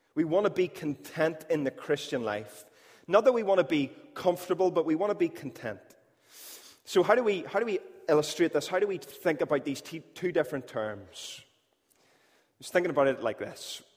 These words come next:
I-, if we, if we were all at a Boxing Day match, Portadown versus Glenavon, and let me dream for a moment, okay? Portadown are one nil up in the Boxing Day match. In that moment, I am content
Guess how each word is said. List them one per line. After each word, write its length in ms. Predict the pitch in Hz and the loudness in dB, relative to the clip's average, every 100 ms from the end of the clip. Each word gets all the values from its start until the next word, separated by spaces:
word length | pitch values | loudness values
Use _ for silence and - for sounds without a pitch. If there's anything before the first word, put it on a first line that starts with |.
| - | -4
I-, 160 | 143 139 | -2 2
if 240 | 151 147 | 0 0
we, 120 | 160 175 - - | 0 -2 -2 -2
if 180 | 139 - | 0 2
we 140 | 196 | 6
were 140 | 196 | 8
all 200 | 165 160 151 | 10 10 10
at 60 | |
a 60 | 135 | 6
Boxing 460 | - 143 - 156 | 6 6 6 -2
Day 120 | 139 135 | 2 4
match, 400 | 123 131 - - | 4 2 0 -6
Portadown 560 | 151 151 135 135 139 | 0 2 2 2 -2
versus 300 | 131 123 127 | -2 -2 -2
Glenavon, 560 | 131 123 110 107 120 113 - - - _ _ _ _ | -2 0 0 -2 -6 -10 -16 -20 -20 _ _ _ _
and 100 | 110 | -4
let 160 | 117 151 | 0 2
me 100 | 147 | 0
dream 320 | 123 131 135 | 0 0 0
for 140 | 127 | 0
a 40 | 123 | -2
moment, 340 | 120 117 127 | 0 0 -2
okay? 260 | 113 131 127 | -4 -2 -2
Portadown 480 | 127 147 151 143 139 | 0 0 4 4 2
are 80 | |
one 260 | 127 139 151 | 2 2 4
nil 220 | 147 147 | 6 8
up 380 | 127 165 - - - - - _ - | 8 4 0 -16 -20 -20 -20 _ -10
in 120 | 123 | -4
the 80 | 123 | -2
Boxing 360 | 123 143 - 160 | 4 4 4 2
Day 140 | 156 | 2
match. 560 | 147 117 135 - - - - _ _ _ _ _ | 4 0 0 -6 -12 -14 -20 _ _ _ _ _
In 220 | - 233 262 | -2 2 6
that 220 | 240 - | 4 4
moment, 360 | 165 160 190 180 - - | 0 0 -2 -6 -10 2
I 120 | 170 | 4
am 220 | 160 151 | 4 2
content 760 | 143 147 127 - - 147 196 | -2 -6 -6 -8 -6 -2 -2